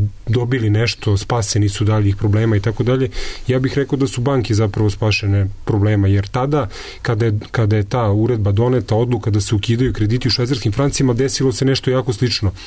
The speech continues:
Franak i evro su se približili po svojoj vrednosti i upravo da su tada post-, da su tada omogućen-, da je mogu-, omogućeno zaduživanje u švajcarskim francima, a znamo da se posle toga franak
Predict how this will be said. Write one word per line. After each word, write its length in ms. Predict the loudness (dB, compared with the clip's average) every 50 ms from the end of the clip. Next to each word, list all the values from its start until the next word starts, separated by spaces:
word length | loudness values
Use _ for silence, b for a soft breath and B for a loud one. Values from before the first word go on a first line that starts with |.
| B B B B
Franak 420 | -6 -2 -2 0 0 0 0 0
i 40 | 0
evro 200 | 0 2 0 0
su 160 | 0 0 -2 -2
se 260 | 0 0 0 0 0
približili 600 | 0 0 0 0 2 2 2 2 2 2 2 0
po 180 | -2 -4 -6
svojoj 420 | -6 -2 0 0 2 2 2 0 0 B B B B B B B
vrednosti 500 | 0 0 2 2 2 0 0 -2 -6 -12 -6 -2
i 140 | 0 2
upravo 460 | 2 2 0 0 0 0 0 0 0 -2 B B B B B
da 180 | -2 -2 0
su 180 | 0 -2 -2 -2
tada 480 | -2 -2 -2 -2 0 0 -2 -2 -4 -6 B B B B B B B -16 -6 -2
post-, 340 | -2 -2 -2 -2 -6 -10
da 180 | -6 -2 -2 -2
su 160 | -2 -2 -2
tada 300 | -2 0 0 0 0 0 0
omogućen-, 680 | 0 2 2 0 0 0 0 -2 -2 -2 -2 -2 -2
da 140 | 0 0 0
je 60 | 2
mogu-, 400 | 2 2 0 0 -2 -2 0 0
omogućeno 520 | 2 2 2 2 0 0 0 0 0 2
zaduživanje 500 | 2 0 0 0 0 0 2 2 4 2
u 40 | 2
švajcarskim 440 | 2 0 0 0 0 -2 0 0 0
francima, 440 | 0 0 0 0 0 0 0 0 0
a 120 | 0 2
znamo 320 | 2 2 2 2 2 2 2
da 100 | 0 0
se 160 | 0 -2 -2
posle 320 | -2 0 -2 0 0 -2
toga 260 | -2 0 0 0 0 0
franak 540 | 0 0 0 0 0 0 -2 -2 -6 -10